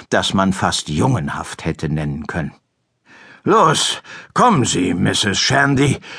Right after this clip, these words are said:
Sie müssen Belinda kennenlernen.“ „Ich würde herzlich gern, aber es kommen ein paar Leute zum Abendessen und ich habe noch gar nichts vorbereitet. Ach, Miss Flackley“, fügte sie impulsiv hinzu,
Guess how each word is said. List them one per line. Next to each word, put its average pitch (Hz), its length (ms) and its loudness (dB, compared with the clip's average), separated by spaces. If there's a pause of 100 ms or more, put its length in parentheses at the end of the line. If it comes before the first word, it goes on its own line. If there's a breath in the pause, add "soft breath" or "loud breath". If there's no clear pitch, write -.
(280 loud breath)
Sie 160 200 4
müssen 160 340 4
Belinda 131 480 4
kennenlernen.“ 76 800 -2 (2000 loud breath)
„Ich - 320 2
würde 123 280 4
herzlich 113 540 0
gern, 143 300 4
aber 87 200 2
es 90 120 0
kommen 113 240 2
ein 101 160 2
paar 107 160 0
Leute 117 320 0
zum 85 240 0
Abendessen 104 680 0 (340 loud breath)
und 185 140 0
ich 180 140 2
habe 170 180 2
noch 151 160 2
gar 139 160 2
nichts 123 200 0
vorbereitet. 95 720 0 (220 loud breath)
Ach, - 500 0
Miss 160 300 2
Flackley“, 131 640 0 (340 loud breath)
fügte 101 380 -4
sie 85 160 0
impulsiv 87 460 0
hinzu, 95 400 0